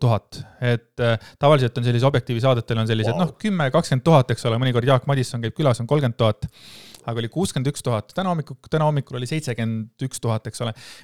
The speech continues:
Speaker 1: Mis tähendab see, et Varro Vooglaid on jõudnud, äh, Youtube'is nii nagu, et teda kuulevad nii paljud inimesed, et nüüd hakkavad siis tegema teised, äh, sedasama tööd, mida meie oleme teinud, sina siis juba kümme aastat, siis Võhkarid, eks ole,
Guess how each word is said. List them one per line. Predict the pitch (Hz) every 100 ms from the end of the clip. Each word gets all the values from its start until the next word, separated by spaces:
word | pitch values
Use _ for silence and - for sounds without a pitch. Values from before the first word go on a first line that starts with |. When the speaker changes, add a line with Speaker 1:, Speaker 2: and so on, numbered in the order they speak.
| -
Speaker 1:
Mis | 180
tähendab | 190
see, | - 156
et | 131
Varro | 135 175 151 123 131
Vooglaid | 165 160 127 120
on | 123
jõudnud, | 156 135 120 -
äh, | 127 120 123 123 - - - _ _ _ _ -
Youtube'is | 160 185 - 120 113 - 151
nii | 147 170 143 - _ _ _ _ _ _ -
nagu, | 123 123 - -
et | -
teda | - 147 156
kuulevad | 208 147 123
nii | 185 190
paljud | 123 139
inimesed, | 202 131 110 107
et | 101
nüüd | 170 175
hakkavad | 135 - 117 110
siis | 117 - -
tegema | 165 156 120 -
teised, | 180 185 135 107 - _ _ _ _ -
äh, | 117 110 110 110 110 110 120
sedasama | 127 127 180 160 131
tööd, | 156 127
mida | 113
meie | 143 156 123
oleme | 117 110 110
teinud, | 156 135 107
sina | 165 147
siis | 113 110
juba | 104 -
kümme | 208 139
aastat, | 123 123 123
siis | 107 120
Võhkarid, | 131 123 113
eks | 214
ole, | 165